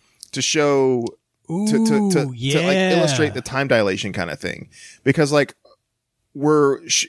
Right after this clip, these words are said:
Speaker 1: sure, you know, like, in the scenes where it's slow-mo, it's kind of from Wonder Woman's perspective as she's, like, watching the bullet and, like, moving the stuff out of the way. But I, I feel like, I don't know, if me as a, as an audience member, I, I much preferred watching her move fast and, and, and how, like,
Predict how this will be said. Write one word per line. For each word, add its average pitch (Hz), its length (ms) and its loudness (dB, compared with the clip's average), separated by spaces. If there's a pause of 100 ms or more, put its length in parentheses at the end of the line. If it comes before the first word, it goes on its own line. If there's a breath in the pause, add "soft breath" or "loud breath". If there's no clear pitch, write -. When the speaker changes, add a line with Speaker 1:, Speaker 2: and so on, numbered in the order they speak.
Speaker 1:
sure, 240 360 0
you 208 140 -2
know, 180 160 4
like, 160 160 2
in 165 140 0
the 160 40 2
scenes 185 320 -2
where 180 100 -2
it's 160 100 -8
slow-mo, 175 400 2
it's 147 180 -4
kind 160 300 -4
of 160 120 2
from 143 500 -2 (280 soft breath)
Wonder 139 260 4
Woman's 139 240 0
perspective 127 540 2
as 117 100 2
she's, 120 160 -6
like, 117 160 0
watching 113 360 0
the 113 80 -2
bullet 113 420 2
and, 110 100 -6
like, 98 140 -2
moving 107 380 -2
the 107 60 -6
stuff 110 240 -2
out 107 120 2
of 101 80 -2
the 98 60 -2
way. 101 400 -2 (380 loud breath)
But 143 200 2
I, 147 60 0
I 165 40 2
feel 202 180 0
like, - 140 -2
I 143 60 0
don't 165 80 0
know, 127 140 4
if 120 220 -6
me 143 360 2
as 127 160 2
a, 113 120 2
as 110 140 -2
an 113 80 -2
audience 120 400 0
member, 101 380 -2
I, 127 260 2
I 135 100 2
much 135 300 -2
preferred 117 480 -2
watching 120 440 -4
her 123 120 -2
move 107 220 -2
fast - 600 0 (340 soft breath)
and, 104 260 0
and, 104 300 -4
and 107 160 -2
how, 117 580 0
like, 101 320 -2